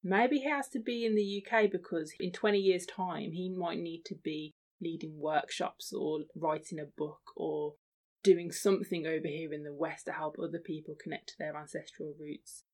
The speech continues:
I don't know how that's gonna unfold yet, but I don't wanna be too rigid in my thinking of what I need for him, because he has his own identity and his own mission on this earth, and I just wanna support whatever that is.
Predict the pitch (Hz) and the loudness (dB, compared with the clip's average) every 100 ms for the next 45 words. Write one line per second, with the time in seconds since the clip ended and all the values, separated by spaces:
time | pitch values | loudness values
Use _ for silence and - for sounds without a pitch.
0 | _ - 185 202 190 185 - 175 170 - | _ 8 10 10 8 4 6 6 6 2
1 | 175 160 165 - 165 170 185 196 - - | -4 -4 -2 0 0 2 2 4 2 2
2 | 165 - - _ - 170 175 170 170 165 | 0 0 -4 _ -4 0 4 4 2 2
3 | 165 165 - 165 151 151 165 165 156 - | 0 -2 -2 -2 0 2 2 2 -2 -2
4 | 160 156 151 151 - 160 156 156 147 160 | -6 -6 -6 -8 -6 -6 -4 -8 -4 -2
5 | - 156 156 156 156 - - 147 147 143 | 0 0 -4 -8 -10 -8 -8 -6 -8 -10
6 | 151 160 147 - - 165 156 151 151 156 | -10 -6 -6 -4 -2 -2 -4 -6 -4 -8
7 | 156 - 156 156 151 151 - _ _ _ | -6 -8 -8 -8 -14 -16 -20 _ _ _
8 | 160 160 156 156 151 - 151 156 151 - | -6 -4 -6 -6 -10 -10 -10 -10 -14 -10
9 | 156 151 147 147 156 - 160 156 151 147 | -10 -8 -10 -10 -8 -8 -10 -12 -14 -10
10 | - 151 147 156 151 151 151 160 156 180 | -6 -6 -8 -10 -10 -12 -10 -8 -8 -12
11 | - 180 - - 165 151 151 151 - 151 | -4 -2 0 -2 -4 -4 -2 -2 0 -2
12 | 170 | -4